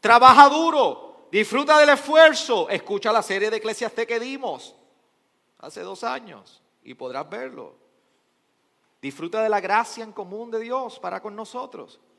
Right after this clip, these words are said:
Pero tú no has nacido para perseguir eso. Tú y yo hemos sido nacidos para representar a Jesús y su misión en este mundo. Y el día, hasta el día que tu, mi-, tu vida no está alineado con eso,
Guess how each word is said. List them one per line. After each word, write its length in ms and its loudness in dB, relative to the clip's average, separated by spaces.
Pero 280 -2
tú 300 -6
no 160 0
has 80 0
nacido 680 -4
para 320 4
perseguir 640 -2
eso. 800 2
Tú 180 -6
y 80 2
yo 140 4
hemos 220 2
sido 320 -4
nacidos 680 -2
para 220 0
representar 640 -6
a 80 -2
Jesús 640 -6
y 100 -10
su 180 -14
misión 480 -4
en 160 -4
este 300 0
mundo. 460 0
Y 120 2
el 300 6
día, 520 2
hasta 360 6
el 220 6
día 360 4
que 160 -2
tu, 200 -10
mi-, 280 -10
tu 300 -10
vida 400 0
no 120 -2
está 220 0
alineado 540 2
con 220 -6
eso, 500 2